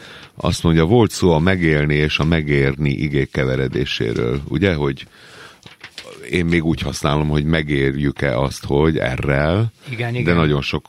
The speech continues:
Speaker 1: embertől hallom, hogy megéljük, mert úgy érzik, hogy az, ö,
Speaker 2: Igen.
Speaker 1: indokoltabb, vagy jobb, érthetőbb.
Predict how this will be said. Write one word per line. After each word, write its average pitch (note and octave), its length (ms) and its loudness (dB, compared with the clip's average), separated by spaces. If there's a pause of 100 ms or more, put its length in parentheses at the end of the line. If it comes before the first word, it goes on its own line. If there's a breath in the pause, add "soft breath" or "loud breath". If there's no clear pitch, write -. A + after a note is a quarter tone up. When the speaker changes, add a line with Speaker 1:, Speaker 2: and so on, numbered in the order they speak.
Speaker 1:
embertől C#2 480 -2
hallom, D2 240 -2
hogy D2+ 160 0
megéljük, C2+ 760 0
mert C#2 300 -6
úgy B1+ 120 -4
érzik, B1+ 340 -4
hogy - 200 -6
az, C2 280 -2
ö, C#2 320 0
Speaker 2:
Igen. C#2 360 -4
Speaker 1:
indokoltabb, C#2+ 800 0
vagy C2 180 -4
jobb, C#2+ 220 0
érthetőbb. G2 600 0